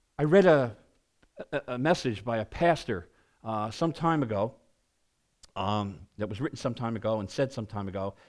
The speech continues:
His name is, uh, Kerry Shook, and he had the following to say, "People have to walk over the crucified body of our Lord and Savior to get there."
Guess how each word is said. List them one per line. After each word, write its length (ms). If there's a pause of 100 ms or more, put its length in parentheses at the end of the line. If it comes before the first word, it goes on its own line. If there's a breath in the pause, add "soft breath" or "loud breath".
(180 soft breath)
His 100
name 180
is, 180
uh, 100
Kerry 480 (280)
Shook, 440 (300)
and 100
he 140
had 200
the 60
following 320
to 80
say, 340 (1400)
"People 540 (300)
have 220
to 80
walk 340
over 440 (380)
the 100
crucified 880
body 460 (320)
of 140
our 140
Lord 580 (260 soft breath)
and 160
Savior 600 (320)
to 100 (160)
get 280
there." 280